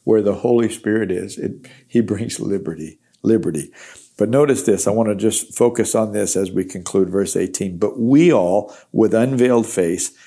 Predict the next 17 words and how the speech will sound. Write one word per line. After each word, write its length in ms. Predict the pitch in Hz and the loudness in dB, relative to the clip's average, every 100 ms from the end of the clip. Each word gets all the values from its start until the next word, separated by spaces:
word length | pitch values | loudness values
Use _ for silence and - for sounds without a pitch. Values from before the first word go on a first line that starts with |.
| _ - | _ 2
beholding 600 | 113 - 131 143 123 113 | 2 4 2 2 2 4
as 240 | 113 107 | 2 2
in 120 | 104 | -2
a 60 | 101 | -4
mirror 360 | 104 123 104 | 0 2 2
the 140 | 90 92 | 2 -2
glory 420 | 98 107 120 110 | 2 4 4 4
of 80 | 95 | 2
the 100 | 98 | 2
Lord, 300 | 101 107 92 | 4 2 2
are 140 | 87 | -2
being 300 | 87 104 92 | -2 -4 -4
transformed 840 | - 113 110 107 - 117 107 87 - | -6 -2 -4 -4 -4 -2 -2 -6 -8
into 300 | 117 117 95 | -6 -2 -2
that 240 | 95 90 | -2 -4
same 340 | - 113 127 113 | -4 -2 -2 -2
image 400 | 90 90 90 | -4 -8 -12